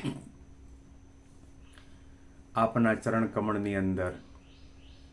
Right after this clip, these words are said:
મારી એટલે જ વિનંતી, પ્રાર્થના છે અને યાચના છે કે પ્રભુ, મને ડગલે ને પગલે દુઃખ આપો.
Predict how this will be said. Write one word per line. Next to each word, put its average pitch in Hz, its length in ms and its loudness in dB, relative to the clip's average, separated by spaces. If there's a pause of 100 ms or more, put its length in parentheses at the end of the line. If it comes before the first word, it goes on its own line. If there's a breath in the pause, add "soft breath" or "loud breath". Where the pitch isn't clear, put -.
(680)
મારી 110 340 4
એટલે 120 300 4
જ 104 100 -2
વિનંતી, 120 600 6
પ્રાર્થના 110 640 2
છે 113 140 -6
અને 107 120 -2
યાચના 95 500 0
છે 90 420 -6 (1600)
કે 98 80 0
પ્રભુ, 104 420 0
મને 104 260 0
ડગલે 101 480 2
ને 107 140 -2
પગલે 98 460 0
દુઃખ 90 420 -6
આપો. 87 280 -10